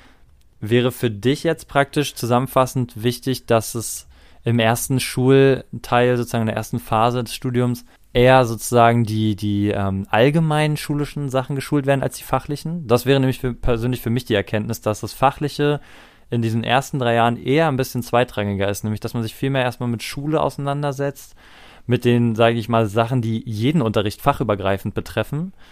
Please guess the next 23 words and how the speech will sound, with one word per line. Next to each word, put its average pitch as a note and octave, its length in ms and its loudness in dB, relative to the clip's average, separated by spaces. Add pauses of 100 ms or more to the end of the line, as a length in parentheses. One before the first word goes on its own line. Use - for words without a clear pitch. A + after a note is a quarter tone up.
(400)
und A#2+ 320 -2
dann C3 360 4 (200)
das A2 200 -2
Fachinhaltliche A#2+ 880 0
sozusagen A2 520 0 (240)
in A#2+ 400 0
Anteilen A2+ 580 0
daneben A2 380 0
läuft F#2+ 320 0
und G#2 160 -4 (360)
meiner A2+ 360 2
Ansicht C#3 340 -2
nach C3 240 0
erst A#2+ 280 0
im A2+ 200 -4
zweiten A#2+ 420 2
Teil, G2 280 -2
nämlich G2+ 200 -6
kurz - 200 -6
vor A#2 120 -4
dem G#2+ 120 -2
Ref, - 320 0 (380)
dieses, A2 380 -4